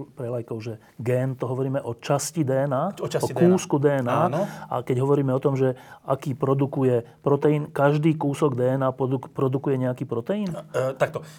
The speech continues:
Speaker 2: E, D N, naša celá D N A, <clears throat> iba jej menšia časť sú proteín kódujúce gény.
Speaker 1: Mhm.
Speaker 2: Väčšia časť má regulačnú funkciu, ale pokiaľ zoberieš gén, ktorý kóduje proteín, tak ty by si mal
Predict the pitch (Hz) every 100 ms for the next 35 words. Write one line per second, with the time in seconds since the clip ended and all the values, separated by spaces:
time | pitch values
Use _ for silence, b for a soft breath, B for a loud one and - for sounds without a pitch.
0 | B 127 120 120 - _ _ _ - 180
1 | 147 117 170 170 185 175 - 151 156 160
2 | 160 170 127 127 123 139 160 170 185 202
3 | - 170 156 190 - B B B - 135
4 | 135 127 143 175 165 127 - 120 131 -
5 | - 123 113 107 - - 135 147 135 123
6 | 120 123 123 117 110 113 110 110 107 117
7 | 147 127 - 127 127 123 127 120 107 -
8 | 110 113 110 - 165 139 - - 190 196
9 | 165 156 151 135 120 117 147 117 - 127
10 | 117 160 175 156 113 117 151 170 220 B
11 | B B - - 214 226 - 143 160 175